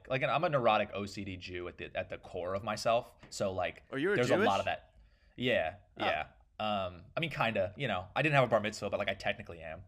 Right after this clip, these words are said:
Speaker 1: My mom is. Um, and, uh, so, yeah, I'm, like, super, I'm germophobic anyways. Pre-covid,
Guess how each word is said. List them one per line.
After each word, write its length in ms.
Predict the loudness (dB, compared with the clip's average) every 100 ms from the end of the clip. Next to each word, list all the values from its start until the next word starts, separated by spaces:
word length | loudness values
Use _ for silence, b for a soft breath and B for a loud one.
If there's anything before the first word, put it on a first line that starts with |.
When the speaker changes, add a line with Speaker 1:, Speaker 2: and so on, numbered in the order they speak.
| -8
Speaker 1:
My 80 | -6
mom 180 | -6 -6
is. 220 | -10 -12 b b b b -8
Um, 400 | -6 -4 -6 -12 -20 _ -20 -20 -16 -10 -2
and, 320 | 2 2 4
uh, 260 | 4 4 4
so, 180 | 6 8
yeah, 160 | 8 6
I'm, 120 | 2
like, 140 | 2 0
super, 400 | 0 -2 -2 2
I'm 160 | 2 2 -2 -2
germophobic 560 | 0 2 2 2 2 0
anyways. 520 | -2 -2 -6 -10 -14 -18 -20 -4
Pre-covid, 720 | 2 2 6 4 4 0